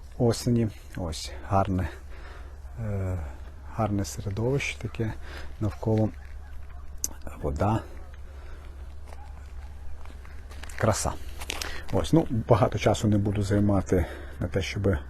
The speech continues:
щоб показувати вам ці красоти.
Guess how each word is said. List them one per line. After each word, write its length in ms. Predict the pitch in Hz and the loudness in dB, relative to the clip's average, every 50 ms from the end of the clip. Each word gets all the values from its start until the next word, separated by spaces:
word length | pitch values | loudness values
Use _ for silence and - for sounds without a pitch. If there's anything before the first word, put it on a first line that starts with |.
| - - - - - - - - - - - | -8 -10 -10 -10 -8 -8 -8 -8 -8 -8 -8
щоб 380 | - - - 104 95 98 95 - - - - - 120 - - - - - - - - - - | -6 -2 0 2 2 2 2 0 -4 -6 -6 -6 -8 -8 -6 -6 -6 -6 -6 -8 -8 -6 -4
показувати 600 | 131 110 - 104 95 98 101 95 87 - - 101 | -2 2 4 4 4 4 4 2 2 2 2 2
вам 240 | 95 92 92 82 - - - - - - - - | 4 4 4 2 0 -2 -4 -6 -4 -4 -4 -4
ці 120 | - - 113 | -2 -2 -2
красоти. 520 | - - 101 - - - 170 - - - | 0 0 0 2 4 4 6 8 8 6